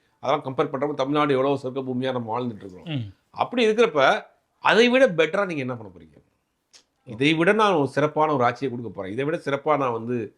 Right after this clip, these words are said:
Speaker 1: ஒரு திட்டம் என்கிட்ட இருக்கு.
Speaker 2: ம்.
Speaker 1: பொருளாதார திட்டம் இருக்கு, கல்வி திட்டம் இருக்கு, வேலைவாய்ப்பு திட்டம் இருக்கு,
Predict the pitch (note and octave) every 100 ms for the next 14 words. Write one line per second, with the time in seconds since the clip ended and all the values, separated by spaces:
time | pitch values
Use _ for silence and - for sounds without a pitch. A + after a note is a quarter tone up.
0 | _ _ _ - A#2 D3 C#3+ C#3 A#2 G#2
1 | G2+ A#2 G#2+ F#2 - _ _ - C3 A2+
2 | C3 C#3+ C3 A#2 G#2+ G#2 G2 G2 G2 A#2+
3 | C3+ B2+ A2+ A2 G2+ F#2+ G#2 A2+ C#3+ B2+
4 | A2+ G#2+ - - F#2+ F2 F2 F#2 F2+